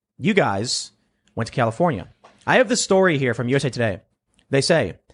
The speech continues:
"California is a failed state. How do we know? They're moving to Arizona in droves." The story is from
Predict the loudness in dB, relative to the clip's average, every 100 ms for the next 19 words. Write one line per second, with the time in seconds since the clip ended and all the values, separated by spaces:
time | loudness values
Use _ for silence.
0 | _ _ -6 0 2 2 2 2 2 0
1 | 0 0 -2 -2 0 0 0 -4 -2 -2
2 | -2 -16 _ _ -4 2 2 4 2 2
3 | 2 2 4 2 -2 -6 0 2 2 2
4 | 2 2 0 0 -2 -2 0 2 4 2
5 | 2 2 2 -2 -4 0 2 2 0 -6
6 | -10 -2 2 2 2 0 0